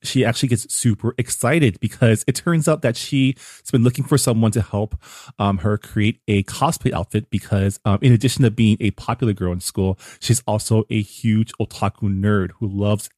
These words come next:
anime and video games and wants to try out cosplaying because she wants to dress up as her favorite characters.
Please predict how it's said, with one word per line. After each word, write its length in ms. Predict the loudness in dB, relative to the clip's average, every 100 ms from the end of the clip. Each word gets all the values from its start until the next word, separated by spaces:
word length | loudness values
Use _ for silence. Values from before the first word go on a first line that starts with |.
| -4
anime 280 | 0 4 4
and 300 | 4 0 -4
video 200 | -2 2
games 400 | 2 2 0 -6 -20 -20 -8 0
and 360 | 2 2 0
wants 220 | 0 0
to 60 | -2
try 260 | -6 -2 -2
out 180 | -2
cosplaying 760 | -4 -2 0 0 2 2 2 -2 -10 -14
because 220 | 0 0
she 80 | 2
wants 160 | 0 -2
to 80 |
dress 240 | -2 -4 -4
up 80 | -4
as 280 | -6 -6 -10 _
her 120 | -4
favorite 340 | -2 -2 -2 -4
characters. 680 | -2 -2 -4 -10 -10 -18